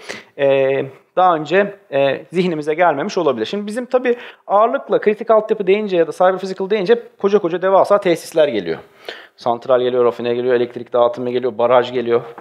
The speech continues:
Bunlar var ama bunların dışında bu tarz cyber physical, işte dijital dünyanın içerisinde de olan yapılar da var. Zaten bu noktada işler karışmaya başlıyor bizim açımızdan. Şöyle bir adım yine geriye çıkıyorum.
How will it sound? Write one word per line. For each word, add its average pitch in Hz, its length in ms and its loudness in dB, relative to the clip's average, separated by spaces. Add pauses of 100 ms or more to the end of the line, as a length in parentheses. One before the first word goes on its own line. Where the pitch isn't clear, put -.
(200)
Bunlar 175 280 0
var 214 260 2 (400)
ama 202 200 0
bunların 226 440 0
dışında 196 580 -2
bu 233 80 -12
tarz 208 280 2
cyber 190 260 4
physical, 180 440 -4 (320)
işte 113 200 -12
dijital 180 440 0
dünyanın 165 320 0
içerisinde 151 520 0
de 123 60 -4
olan 202 320 -2 (300)
yapılar 139 460 2
da 165 100 4
var. 98 220 2 (260)
Zaten 214 580 0
bu 226 100 -4
noktada 165 640 0 (240)
işler 175 320 0
karışmaya 151 400 0
başlıyor 143 360 0
bizim 139 180 -6
açımızdan. 90 440 -8 (2250)
Şöyle 233 260 0
bir 220 80 0
adım 202 180 0
yine 196 140 0
geriye 185 280 0
çıkıyorum. 143 460 0